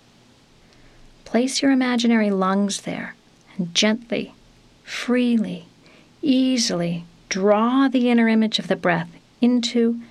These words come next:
and out of that injured or depleted area within. Let the rhythmic action of your breath, your patient attention, and the healing energy that accompanies the breath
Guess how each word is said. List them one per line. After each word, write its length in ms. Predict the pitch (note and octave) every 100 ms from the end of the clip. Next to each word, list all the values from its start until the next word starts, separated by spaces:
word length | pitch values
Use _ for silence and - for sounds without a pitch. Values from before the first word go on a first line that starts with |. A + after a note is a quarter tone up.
| _ -
and 120 | F3
out 240 | F3 G3+
of 100 | G#3
that 160 | G3 E3+ -
injured 540 | A#3 A#3 A#3 A3 G#3+ - - _ _ -
or 80 | F3
depleted 580 | E3+ - A3+ A3 A3
area 340 | F#3+ F3+ F3+ F3
within. 520 | F3 F3 E3+ E3 E3+ - _ _ _ _ _ _ _ _ _ _ _ _ _ _ _ _ _ _ _ _ _ _ _ _ _ _ _ _ _ _ - - _ - - - - - - _
Let 160 | F#3+ F3
the 140 | F#3
rhythmic 520 | F3+ A#3+ A#3+ C#4 C#4
action 380 | A#3+ A#3 - A#3+
of 100 | A#3+
your 140 | A#3
breath, 380 | A#3 F3 E3 E3 - _ - _ _ _ _ _ _ -
your 140 | F3
patient 540 | E3+ - B3+ C4+ C#4 C4
attention, 680 | A#3+ F3+ F3 - F3 F3 - - _ _ -
and 80 | F3
the 60 | D#3+
healing 560 | - - C#4 C#4 C4+
energy 420 | A#3 A3 G3 F3 E3
that 140 | E3
accompanies 640 | F3 - A#3 A#3 F#3 E3+
the 100 | -
breath 380 | E3+ E3+ D#3+ E3+